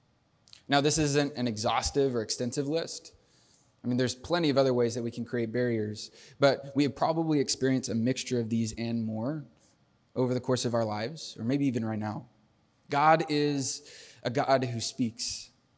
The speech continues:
Have you postured your life to listen to what he's saying? Are you breaking down the barriers? Are you, are you helping the Holy Spirit and clearing your ears? So lastly, how do we hear?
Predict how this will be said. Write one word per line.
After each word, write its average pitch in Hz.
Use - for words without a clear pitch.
Have 135
you 135
postured 170
your 151
life 131
to 123
listen 123
to 117
what 117
he's 117
saying? 107
Are 143
you 139
breaking 147
down 123
the 117
barriers? 120
Are 120
you, 110
are 131
you 123
helping 131
the 120
Holy 123
Spirit 117
and 110
clearing 127
your 117
ears? 113
So 151
lastly, 156
how 175
do 147
we 135
hear? 120